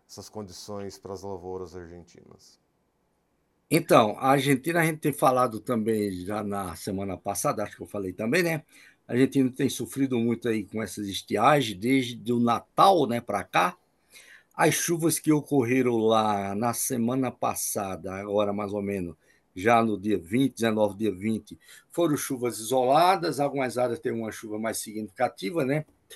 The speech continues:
Speaker 2: Mas depois parou de novo. As chuvas não têm sido bem, bem significativas de, pra resolver a situação da estiagem que vem acontecendo lá, né? Tem amenizado um pouco.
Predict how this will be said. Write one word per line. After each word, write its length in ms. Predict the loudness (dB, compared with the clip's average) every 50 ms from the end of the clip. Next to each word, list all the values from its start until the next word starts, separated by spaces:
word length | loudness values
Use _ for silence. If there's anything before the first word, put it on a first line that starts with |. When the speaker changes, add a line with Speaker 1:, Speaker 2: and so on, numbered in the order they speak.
| -20 -20 -20 -20 -20 -20 _ _
Speaker 2:
Mas 180 | 6 6 8 8
depois 280 | 6 6 6 2 0
parou 320 | 2 2 2 4 4 4 4
de 120 | 4 4
novo. 720 | 4 6 8 8 10 10 8 6 4 -2 -4 -6 -6 -6 -10 -16 -20 -20 -20 -20 _ _ 2
As 180 | 4 4 4
chuvas 300 | 2 0 0 2 2 2
não 120 | 2 0 -2
têm 220 | 0 0 2 2
sido 340 | 2 0 -2 -2 -2 -4 -4
bem, 640 | -4 -2 0 2 2 2 2 2 0 -2 -4 -6 -6
bem 240 | -2 -2 0 0
significativas 1080 | 0 -2 -4 -4 -2 -2 -4 -4 -2 0 0 0 0 0 -2 0 0 2 4 2 2 2
de, 160 | 0 -4 -4
pra 220 | 0 2 2 2
resolver 480 | 2 2 0 0 -2 -2 -2 0 0 0
a 80 | 0
situação 680 | -2 -4 -2 -2 -2 0 0 -2 -2 -2 -4 -4 -6 -8 -10 _ -20 -20 -20 _ _ _
da 160 | -2 0 0 0
estiagem 600 | 0 -4 -4 0 0 2 2 2 0 -2 -8 -12
que 200 | -8 -6 -6 -4
vem 160 | -2 -2 -2
acontecendo 720 | -2 -4 -4 -6 -6 -2 -2 -2 -2 -2 -2 -2 -2 0 2
lá, 240 | 4 6 4 4 2
né? 160 | 0 -2 -4
Tem 160 | -4 -2 -2
amenizado 600 | -2 0 0 -2 -2 -2 0 0 0 0 0 -2
um 60 | -6
pouco. 380 | -4 0 0 0 0 0 -4